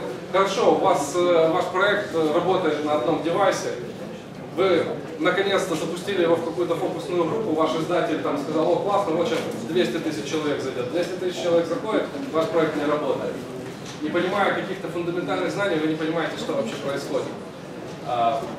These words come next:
учитесь. А, учитесь. А, Coursera, Udemy, мид, Stanford, iTunes U.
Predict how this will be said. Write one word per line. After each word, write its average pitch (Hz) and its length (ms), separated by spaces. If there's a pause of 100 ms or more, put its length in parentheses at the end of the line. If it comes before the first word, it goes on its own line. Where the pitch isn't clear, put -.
(280)
учитесь. - 580 (540)
А, 135 260 (500)
учитесь. - 220 (2000)
А, 143 540
Coursera, 196 560 (320)
Udemy, 156 540 (180)
мид, 196 220
Stanford, 165 800
iTunes - 560 (100)
U. 165 160